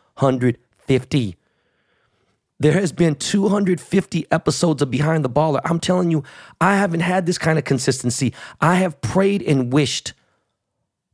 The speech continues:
on consistency and patience. Consistency is coming. It's there, and we're, we're here. Patience? Look, man, it, it, I'm doing my best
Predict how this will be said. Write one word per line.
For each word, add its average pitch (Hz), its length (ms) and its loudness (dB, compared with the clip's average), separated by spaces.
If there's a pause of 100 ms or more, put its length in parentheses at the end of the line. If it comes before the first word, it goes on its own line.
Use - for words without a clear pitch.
(160)
on 120 180 2
consistency - 840 -4
and 110 180 -2
patience. - 560 -2 (480)
Consistency 135 960 -2
is 110 180 2 (160)
coming. 123 380 2
It's - 220 -8
there, 113 500 2
and 104 140 -4
we're, 110 200 2
we're 110 140 0
here. - 540 0 (1500)
Patience? 156 640 -2 (1500)
Look, 120 200 2
man, 110 300 2 (260)
it, - 280 0
it, - 260 0
I'm 127 180 2
doing 131 200 2
my 120 100 0
best 120 440 -4